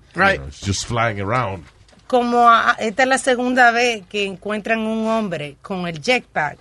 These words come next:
Speaker 3: ese,
Speaker 2: Yeah.
Speaker 3: volando a la altura de un helicóptero.
Speaker 2: Diablo, qué chulo.
Speaker 1: Sí, eso fue ayer que lo cogió,
Speaker 3: Ayer
Speaker 1: eh,
Speaker 3: cogieron
Speaker 1: Air
Speaker 3: otra.
Speaker 1: China.
Speaker 3: It's, it's the second time.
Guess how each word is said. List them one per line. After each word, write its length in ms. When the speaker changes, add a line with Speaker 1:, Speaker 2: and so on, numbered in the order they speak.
Speaker 3:
ese, 460
Speaker 2:
Yeah. 260
Speaker 3:
volando 600
a 60
la 100
altura 300
de 80
un 80
helicóptero. 560
Speaker 2:
Diablo, 440
qué 120
chulo. 340
Speaker 1:
Sí, 160
eso 240
fue 160
ayer 240
que 120
lo 140
cogió, 240
Speaker 3:
Ayer 280
Speaker 1:
eh, 40
Speaker 3:
cogieron 400
Speaker 1:
Air 160
Speaker 3:
otra. 260
Speaker 1:
China. 220
Speaker 3:
It's, 220
it's 100
the 100
second 440
time. 300